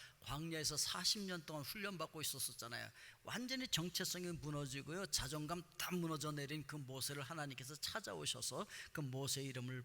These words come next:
부르시잖아요. 예. 자, 그래서 그 하나님께서 임재하시는 곳이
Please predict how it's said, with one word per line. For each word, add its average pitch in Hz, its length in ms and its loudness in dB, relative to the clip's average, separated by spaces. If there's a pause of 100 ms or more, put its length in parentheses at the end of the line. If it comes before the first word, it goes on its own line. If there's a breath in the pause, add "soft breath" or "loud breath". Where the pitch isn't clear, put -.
부르시잖아요. 107 920 0 (240)
예. 98 300 -12 (2750 loud breath)
자, 147 160 4
그래서 240 340 8
그 240 120 6
하나님께서 262 640 6
임재하시는 202 800 8
곳이 226 540 6